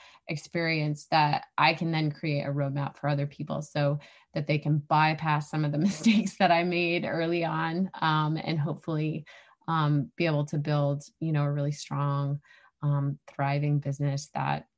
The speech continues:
um, you know, creates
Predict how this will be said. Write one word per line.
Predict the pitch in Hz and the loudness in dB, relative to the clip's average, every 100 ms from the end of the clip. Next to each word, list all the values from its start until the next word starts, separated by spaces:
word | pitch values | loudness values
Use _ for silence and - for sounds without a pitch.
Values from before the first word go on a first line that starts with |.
| - | -4
um, | 147 143 151 160 165 _ - _ _ _ | -2 -2 -4 -6 -10 _ -20 _ _ _
you | 160 | 0
know, | 143 143 147 _ _ _ _ _ _ | 0 -2 -8 _ _ _ _ _ _
creates | - 170 156 151 - - | -6 -2 0 -2 -8 -18